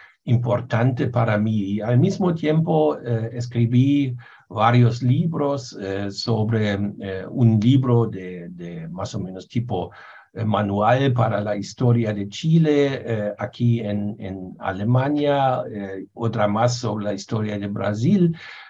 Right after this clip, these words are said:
Y, eh, también, em, continué trabajando sobre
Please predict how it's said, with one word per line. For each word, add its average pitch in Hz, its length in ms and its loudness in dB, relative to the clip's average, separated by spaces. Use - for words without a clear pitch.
Y, 127 480 6
eh, 120 320 4
también, 143 520 2
em, 123 640 0
continué 131 640 2
trabajando 127 800 0
sobre 117 680 2